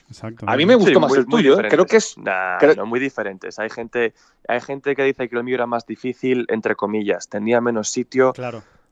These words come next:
Speaker 3: pero el agua no estaba en juego nunca. En el de
Speaker 2: Claro,
Speaker 3: Tiger,
Speaker 2: sí.
Speaker 3: si la toca un poco mal, esa bola va al agua, ¿no? Al final, son igual, el meterla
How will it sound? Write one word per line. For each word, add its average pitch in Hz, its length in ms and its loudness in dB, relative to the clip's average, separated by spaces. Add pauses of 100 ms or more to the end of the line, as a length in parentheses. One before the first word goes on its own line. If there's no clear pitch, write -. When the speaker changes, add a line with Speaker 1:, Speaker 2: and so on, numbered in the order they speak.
(120)
Speaker 3:
pero 120 240 6
el 117 160 4
agua 127 280 0
no 127 60 -6
estaba 113 260 -4
en 101 60 -8
juego 101 320 -10
nunca. 98 380 -12
En 104 100 -4
el 104 100 2
de 107 120 4
Speaker 2:
Claro, 139 260 8
Speaker 3:
Tiger, 139 320 2
Speaker 2:
sí. 113 260 -4 (140)
Speaker 3:
si - 240 -6
la 117 140 2
toca 139 240 -2
un 127 80 -6
poco 120 240 -4
mal, 131 200 -2
esa 107 200 -8
bola 98 180 -8
va 90 80 -8
al 90 80 -8
agua, 90 300 -10
¿no? 101 120 -2
Al 92 100 -4
final, 107 380 -4 (960)
son 113 540 -6
igual, 123 580 4 (760)
el 120 160 0
meterla 123 600 -2